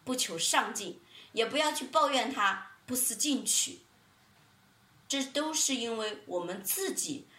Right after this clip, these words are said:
没有做到那个一，那个榜样的一。如果你做到那个榜样的一，他怎么可能不会被你影响呢？是还是不是？所以说，我们就是那个一，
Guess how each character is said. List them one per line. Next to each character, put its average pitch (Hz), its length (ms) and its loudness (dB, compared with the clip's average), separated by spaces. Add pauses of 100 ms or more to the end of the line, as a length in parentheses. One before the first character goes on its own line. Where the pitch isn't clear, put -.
(100)
没 180 260 -2
有 214 160 0
做 254 260 0
到 - 420 2
那 208 140 -2
个 196 120 -4
一， 196 360 -6 (300)
那 262 120 4
个 247 160 4
榜 196 360 4
样 294 220 4
的 202 100 0
一。 190 380 -8 (180)
如 277 140 -4
果 302 100 0
你 247 100 2
做 320 200 -2
到 294 140 2
那 269 120 2
个 254 100 0
榜 180 300 2
样 240 180 2
的 185 80 0
一， 180 300 -8 (420)
他 - 140 -6
怎 - 240 -6
么 151 140 -2
可 - 160 -10
能 147 220 -6 (220)
不 165 120 -10
会 196 140 -4
被 185 180 -4
你 156 100 -6
影 151 240 -6
响 135 220 -6
呢？ 147 120 -14 (160)
是 - 160 0
还 143 140 0
是 135 60 -8
不 139 80 -8
是？ 143 240 -2 (1300)
所 - 160 -2
以 196 200 0
说， 185 440 2 (200)
我 190 220 2
们 214 460 0 (120)
就 196 160 -4
是 180 420 -4
那 175 140 -4
个 170 100 -4
一， 175 400 -8